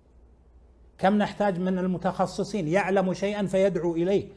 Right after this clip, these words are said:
ويبين شريعة الله؟ الله جل وعلا أمرنا أن نتبع وأن نكون مبلغين، فالتبليغ لا يكون بجهل، يكون بعلم. لابد من العلم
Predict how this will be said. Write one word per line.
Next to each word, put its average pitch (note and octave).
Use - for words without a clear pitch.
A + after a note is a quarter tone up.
ويبين D#3
شريعة D#3
الله؟ E3
الله D3
جل D3+
وعلا F3
أمرنا F#3+
أن D3
نتبع F#3+
وأن C3
نكون D#3
مبلغين، D#3+
فالتبليغ D3
لا F#3
يكون G3
بجهل، C#3
يكون -
بعلم. D#3
لابد C#3+
من C3+
العلم C#3+